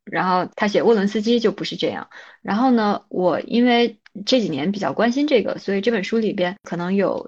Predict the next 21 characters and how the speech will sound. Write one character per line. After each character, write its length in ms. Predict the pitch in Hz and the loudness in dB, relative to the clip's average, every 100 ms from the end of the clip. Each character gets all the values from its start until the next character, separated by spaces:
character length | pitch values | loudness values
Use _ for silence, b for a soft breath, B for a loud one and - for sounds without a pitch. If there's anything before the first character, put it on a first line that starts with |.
| - | -6
大 160 | 180 180 | -2 0
概 400 | 175 160 - - - | 0 0 -4 -10 -6
七 240 | - 254 | 0 0
篇 320 | 247 240 233 | 4 4 4
是 160 | 233 214 | 2 0
写 200 | 208 - | 0 -2
这 100 | 185 | 0
样 140 | 180 160 | -2 -2
的 100 | 120 | -4
人。 300 | 90 80 - | -4 -8 -2
那 260 | 196 190 190 B - | 0 0 -2 B 2
为 120 | 277 | 2
了 80 | 208 | 4
写 140 | 180 | 0
这 120 | 196 | 0
样 100 | 190 | 0
的 80 | 175 | 0
人， 180 | 151 160 | 0 2
我 100 | 156 | 2
要 120 | 185 | 0
把 260 | 175 - | 0 -4